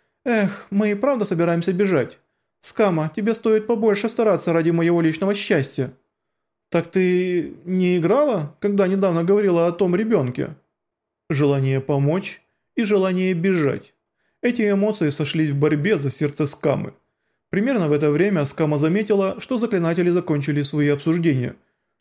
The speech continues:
«Лидер, у нас всё готово». «Принято». «Итак, не пора ли? Действуйте по плану. Если же случится худшее,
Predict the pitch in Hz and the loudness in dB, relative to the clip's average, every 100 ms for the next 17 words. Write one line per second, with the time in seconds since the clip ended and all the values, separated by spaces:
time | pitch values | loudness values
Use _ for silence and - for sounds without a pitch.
0 | - 185 208 143 - _ _ - 151 143 | -2 0 2 0 -4 _ _ -4 0 0
1 | 139 160 151 196 220 139 - - _ _ | 0 0 0 2 0 0 -4 -12 _ _
2 | _ _ _ _ 247 226 139 - - - | _ _ _ _ 0 0 0 -2 -8 -12
3 | _ _ _ 196 208 233 233 226 247 254 | _ _ _ -2 0 -2 -2 -2 0 2
4 | 233 139 135 - _ _ _ _ 170 190 | 2 0 -4 -10 _ _ _ _ -4 -2
5 | 262 247 240 233 240 226 175 139 131 135 | 0 -2 -2 0 0 2 2 0 -4 -8
6 | _ - 214 202 180 170 170 180 165 180 | _ -4 -2 0 0 0 0 -2 -2 -2
7 | 247 247 247 240 | -4 -2 -2 -2